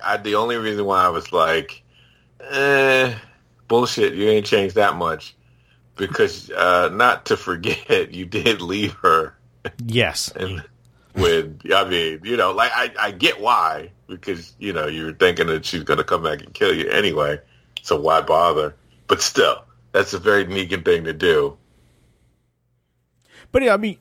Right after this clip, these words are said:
Speaker 2: and, and to be fair, he has changed. I mean, you know, m-,
Speaker 1: He has,
Speaker 2: maybe
Speaker 1: but
Speaker 2: not
Speaker 1: for her, I
Speaker 2: completely,
Speaker 1: mean, for
Speaker 2: but
Speaker 1: the, but he can't give that speech after leaving her.
Speaker 2: Right,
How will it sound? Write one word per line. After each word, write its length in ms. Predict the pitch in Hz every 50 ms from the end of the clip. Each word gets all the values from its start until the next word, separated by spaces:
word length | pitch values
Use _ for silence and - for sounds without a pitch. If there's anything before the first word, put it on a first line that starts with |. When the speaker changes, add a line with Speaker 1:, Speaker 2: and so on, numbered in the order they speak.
| _
Speaker 2:
and, 160 | - 214 233 160
and 240 | - 226 214 196 -
to 60 | 196
be 120 | 160 143
fair, 480 | 127 - 208 202 160 143 143 147 147 - -
he 160 | 151 165 175
has 240 | 147 156 156 131 -
changed. 680 | - - - - 143 160 135 92 98 120 131 - - - - -
I 80 | 117
mean, 360 | 120 120 110 107 104 104 104 - _
you 140 | - 143 135
know, 80 | 120 110
m-, 160 | 104 104 110
Speaker 1:
He 140 | 101 101 101
has, 580 | 143 156 220 262 254 220 139 117 110 110 -
Speaker 2:
maybe 220 | 135 139 139 131 123 131
Speaker 1:
but 20 |
Speaker 2:
not 220 | 127 117 113 127
Speaker 1:
for 80 | 127 143
her, 0 |
I 40 | 151 -
Speaker 2:
completely, 380 | - 131 139 160 139 139 104 107 117
Speaker 1:
mean, 40 | 117
for 60 | 107
Speaker 2:
but 320 | 117 110 104 101 101 - -
Speaker 1:
the, 60 | _ _ _ _
but 120 | - 120 110
he 140 | 117 147 165
can't 360 | - - - 165 151 131 120
give 200 | 123 120 117 113
that 200 | 117 107 101 104
speech 340 | - - 135 120 110 - -
after 380 | - 78 87 107 107 - 95 90
leaving 440 | 92 92 95 101 95 87 90 85
her. 440 | 87 90 87 80 78 76 76 73 78 - - - -
Speaker 2:
Right, 440 | - 131 135 139 127 98 87 85 -